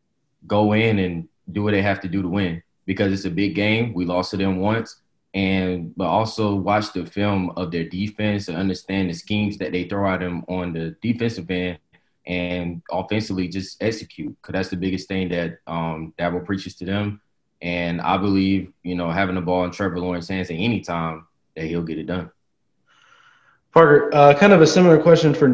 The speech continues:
Speaker 2: uh, Notre Dame. What's the biggest thing they have to do in this, like,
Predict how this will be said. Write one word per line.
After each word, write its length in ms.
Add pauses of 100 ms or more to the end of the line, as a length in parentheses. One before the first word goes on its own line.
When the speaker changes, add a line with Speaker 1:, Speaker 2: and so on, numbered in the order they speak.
Speaker 2:
uh, 320
Notre 180
Dame. 380
What's 240
the 100
biggest 380
thing 180
they 140
have 300
to 40
do 320
in 80
this, 140
like, 420